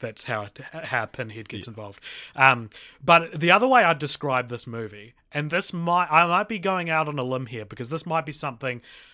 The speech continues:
Speaker 1: that only I really experienced growing up. But did you ever, um,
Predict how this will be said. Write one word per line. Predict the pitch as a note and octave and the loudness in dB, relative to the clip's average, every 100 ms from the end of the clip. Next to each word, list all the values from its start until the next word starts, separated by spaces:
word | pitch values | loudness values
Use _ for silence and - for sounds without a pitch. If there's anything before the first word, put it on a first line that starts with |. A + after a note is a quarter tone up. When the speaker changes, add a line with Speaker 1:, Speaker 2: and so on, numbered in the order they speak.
| _ - | _ -8
Speaker 1:
that | C3+ | -6
only | D3 D#3+ F3 D#3 | -2 -2 -2 -2
I | C#3 C#3+ | 0 2
really | C#3 A#2+ C3 C3 A#2+ | 2 0 -4 -2 -4
experienced | A2+ - - A#2+ A2 G2+ G#2 - C#3+ | -6 -8 -4 -4 -6 -10 -14 -16 -10
growing | C3 B2 A2 G#2 | -2 -2 -2 -12
up. | G#2+ - - _ _ _ _ - | -18 -20 -20 _ _ _ _ -4
But | F3+ D3 | -4 -4
did | D#3 C3+ | -6 -2
you | A3+ C#4 | 0 0
ever, | C4+ A#3 G#3+ F#3+ - _ - | 0 2 4 2 -2 _ -2
um, | D3 C3 A#2+ A2+ | 0 0 -2 -10